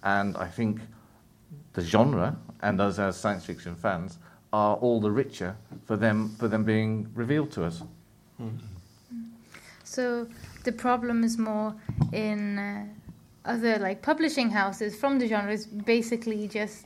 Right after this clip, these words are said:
Speaker 3: uh, pushing the same old, same old
Speaker 1: It's,
Speaker 3: concept.
Speaker 1: it's Y A fantasy all the time. You look at Gollancz, for example.
Speaker 2: Mm.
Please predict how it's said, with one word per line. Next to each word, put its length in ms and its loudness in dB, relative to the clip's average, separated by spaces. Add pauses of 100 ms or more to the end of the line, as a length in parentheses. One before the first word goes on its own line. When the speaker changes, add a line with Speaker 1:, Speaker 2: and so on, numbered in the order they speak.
(140)
Speaker 3:
uh, 200 -2
pushing 520 2
the 80 2
same 360 2
old, 200 -4
same 240 -2
old 100 2
Speaker 1:
It's, 80 4
Speaker 3:
concept. 540 8
Speaker 1:
it's 100 -12
Y 160 6
A 120 6
fantasy 420 2
all 120 2
the 60 -4
time. 240 2
You 60 0
look 100 -2
at 100 -6
Gollancz, 560 -2
for 120 -8
example. 520 -6
Speaker 2:
Mm. 60 -8